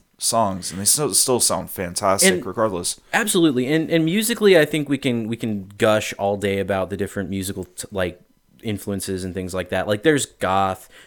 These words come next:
Speaker 2: there's
Speaker 1: Yeah.
Speaker 2: new wave, there's, I mean, like, directly The Cure,
Speaker 1: Mm-hmm.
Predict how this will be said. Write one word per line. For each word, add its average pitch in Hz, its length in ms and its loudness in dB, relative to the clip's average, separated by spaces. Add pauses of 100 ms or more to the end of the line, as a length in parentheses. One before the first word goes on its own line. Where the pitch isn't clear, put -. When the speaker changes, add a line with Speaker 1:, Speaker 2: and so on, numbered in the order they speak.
(120)
Speaker 2:
there's 131 220 4
Speaker 1:
Yeah. 113 80 -2
Speaker 2:
new 107 220 0
wave, 95 580 -2 (320)
there's, 113 640 -2
I - 40 -2
mean, 104 280 -4
like, 110 360 -2
directly 131 560 2
The 104 180 -4
Cure, 117 840 0
Speaker 1:
Mm-hmm. 131 200 -4